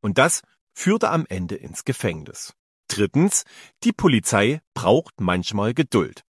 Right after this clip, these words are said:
Der Fall zeigt, Ermittlungen dauern manchmal lange, besonders wenn Täter vorsichtig sind. Aber kleine Fehler können am Ende entscheidend sein.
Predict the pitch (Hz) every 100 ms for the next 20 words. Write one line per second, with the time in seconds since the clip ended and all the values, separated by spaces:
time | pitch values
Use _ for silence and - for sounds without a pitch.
0 | _ - 127 - 170 220 - 139 185 -
1 | - - - 104 131 180 196 185 175 -
2 | 95 113 127 101 82 85 - 107 98 87
3 | 95 - - _ - - 165 214 - -
4 | _ _ 143 139 - 165 160 147 - 113
5 | 120 95 - 95 - 85 - - _ _
6 | 95 113 175 226 - _ - - 180 269
7 | 277 - 240 139 110 - _ _ - -
8 | 175 185 - 165 - 90 85 82 - 127
9 | - - - 90 - - - -